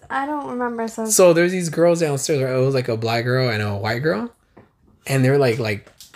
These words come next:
Speaker 2: flirting with, with the guys, right? 'Cause we're upstairs in the, the hotel upstairs.
Speaker 1: Yeah.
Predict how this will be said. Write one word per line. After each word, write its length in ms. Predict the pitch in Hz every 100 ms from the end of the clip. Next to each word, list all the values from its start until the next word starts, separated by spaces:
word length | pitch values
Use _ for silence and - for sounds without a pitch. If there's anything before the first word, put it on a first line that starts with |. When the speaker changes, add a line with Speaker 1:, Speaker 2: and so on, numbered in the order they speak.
| _ _ _ _ _
Speaker 2:
flirting 500 | - 156 202 247 202
with, 200 | 131 131
with 160 | 131 131
the 80 | 143
guys, 360 | 196 285 208
right? 380 | 131 170 214 131
'Cause 160 | 147 147
we're 120 | 160
upstairs 500 | 156 - 180 175 143
in 80 | 127
the, 400 | 120 110 107 120
the 180 | 120 110
hotel 580 | 113 127 110 - 139 139
upstairs. 500 | - 147 226 277 - 240
Speaker 1:
Yeah. 300 | 226 208